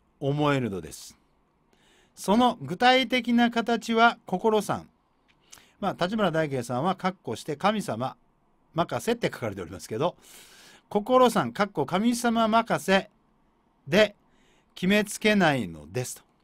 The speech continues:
つまり途中経過をですね、あれやこれやとね、えー、人間の心で、自分の心でね、えー、あれやこれやとね、決めない方がいいんじゃないですかというお話。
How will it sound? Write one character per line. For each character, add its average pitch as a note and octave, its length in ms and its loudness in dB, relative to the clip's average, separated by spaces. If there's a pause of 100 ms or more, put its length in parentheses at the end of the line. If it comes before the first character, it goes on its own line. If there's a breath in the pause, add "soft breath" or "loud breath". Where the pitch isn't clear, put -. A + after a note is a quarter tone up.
(640)
つ - 80 -10
ま E3+ 80 -2
り B2 80 -6
途 B3 160 -8
中 D4 280 -6
経 D4+ 220 -6
過 G3+ 180 -2
を B2 60 -4
で A2 80 -8
す - 100 -18
ね、 B2+ 140 -6
あ C3+ 120 -2
れ A#3 100 -2
や F3 120 0
こ E3+ 160 -6
れ F#3+ 100 0
や E3 140 0
と A#2 360 -2 (220)
ね、 D#3 200 -10 (580 soft breath)
え D3 160 -4
ー、 - 20 -4
人 F#3 260 0
間 F#3+ 140 0
の F#3 140 0
心 F#3 400 0
で、 A#2 80 -4
自 A#2 200 -8
分 G#3 160 -4
の G#3 120 -2
心 G#3 520 0
で G#2 120 -12
ね、 F#3 180 -8 (500 soft breath)
え C3+ 160 -6
ー、 C3 60 -6
あ E3+ 80 0
れ A3+ 80 -2
や G#3+ 160 -2
こ - 160 -8
れ F#3+ 80 -2
や F#3 140 -2
と F2+ 100 -16
ね、 G2 140 -12
決 - 180 -8
め A#3 160 0
な B3+ 180 -2
い C#3+ 200 -4
方 C#3 280 -2
が G#2+ 300 -4
い D3+ 240 -8
い F3 40 -4
ん E3 140 -4
じ A#2+ 80 -4
ゃ A2+ 60 -4
な B2+ 180 -4
い A2+ 200 -6
で F#2 160 -10
す - 180 -20
か A3 220 -2
と A#3 100 -2
い F3+ 140 -6
う E2+ 80 -18
お - 20 -18
話。 E2 400 -18